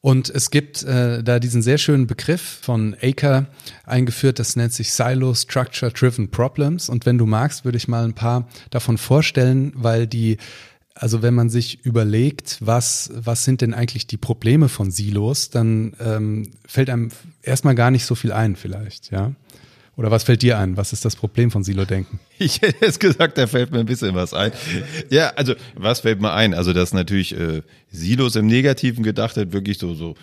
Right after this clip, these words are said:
Speaker 2: wie so ein Betonsilo, ja? Und da geht nur was oben rein, unten raus und zur Seite eher nicht so. Und so arbeitet halt jedes Silo für sich und hat am besten gar keine Interaktion mit dem Silo, das nebendran steht.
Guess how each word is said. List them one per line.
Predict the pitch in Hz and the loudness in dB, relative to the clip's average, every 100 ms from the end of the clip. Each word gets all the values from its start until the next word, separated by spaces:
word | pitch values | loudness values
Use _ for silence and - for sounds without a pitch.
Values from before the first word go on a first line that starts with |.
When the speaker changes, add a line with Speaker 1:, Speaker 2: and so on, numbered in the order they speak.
| - | -18
Speaker 2:
wie | 90 | -14
so | 90 | -14
ein | - | -14
Betonsilo, | - - 131 156 127 131 135 139 139 - | -12 -2 2 2 0 -2 0 0 0 -6
ja? | 101 123 - | -4 -4 -4
Und | 101 98 | -4 -2
da | 95 | -2
geht | 92 101 101 | -2 -2 2
nur | 113 | 2
was | 107 101 - - | 4 0 -2 -2
oben | 120 123 | 0 2
rein, | 98 95 117 131 | 2 2 2 2
unten | 107 104 98 | 2 2 0
raus | 85 90 123 - | -2 0 0 -2
und | 98 | -4
zur | - 92 | -2 -2
Seite | 85 92 101 92 92 - - - - | 0 -2 0 0 -2 -6 -14 -14 -8
eher | 90 87 | -6 -4
nicht | 82 98 - | -4 -6 -6
so. | 69 | -10
Und | - 85 | -8 -6
so | 80 104 120 127 123 - _ _ _ | 0 4 6 4 0 -16 _ _ _
arbeitet | - 110 120 101 95 | -8 -2 0 0 -2
halt | 95 87 | -2 0
jedes | 101 110 - | 2 2 0
Silo | 98 92 87 | 0 0 0
für | - 82 | -2 -2
sich | 87 185 - - - - _ | 2 2 2 -8 -20 -20 _
und | 98 95 | -4 -2
hat | 117 - | -2 -2
am | 98 | 0
besten | 90 113 - 110 101 98 - | 2 2 2 2 2 0 -2
gar | 123 101 | -2 0
keine | 101 90 85 | 2 0 2
Interaktion | 92 90 85 - 101 90 87 | 0 0 -2 0 2 4 2
mit | 80 | 2
dem | 85 80 | 0 0
Silo, | 87 90 | 0 2
das | 82 85 80 | 0 -2 -4
nebendran | 78 82 - 80 | -4 -4 -4 -4
steht. | - - | -4 -8